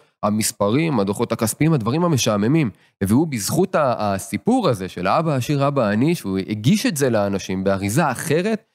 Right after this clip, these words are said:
הוא לקח את אותו ידע שקיים כבר מאות שנים, ופשוט בגלל אריזה שונה, הפך את זה למאוד פופולרי, ובזכותו מבחינתי, אתה יודע, אני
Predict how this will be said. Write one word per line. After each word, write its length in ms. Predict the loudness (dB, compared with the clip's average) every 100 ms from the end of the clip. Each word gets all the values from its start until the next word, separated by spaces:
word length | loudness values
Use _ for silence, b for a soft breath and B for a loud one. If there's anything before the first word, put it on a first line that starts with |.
| _
הוא 120 | 0
לקח 240 | 0 0 -2
את 100 | -2
אותו 240 | 0 0
ידע 260 | 0 0 -4 -4
שקיים 460 | -4 0 2 2 0
כבר 340 | 0 -2 -6 -14 _ _ _ _ _ 0
מאות 380 | 4 4 2 0
שנים, 380 | 0 0 -2 -6 -14 _ _ _ -4
ופשוט 380 | -2 0 -2 0
בגלל 460 | 0 0 2 0
אריזה 360 | 0 0 0 -2
שונה, 400 | -2 0 0 -2 -8 _ _ -8
הפך 240 | -2 -2
את 80 | -2
זה 100 | -2
למאוד 340 | -2 0 -2 -2
פופולרי, 600 | -2 0 0 0 0 -4 -6 _ _
ובזכותו 1120 | -4 0 2 0 -2 -2 -2 -2 -4 -2 0 0
מבחינתי, 680 | -2 0 0 0 0 0
אתה 100 | 0
יודע, 220 | 0 0 0
אני 320 | 0 -2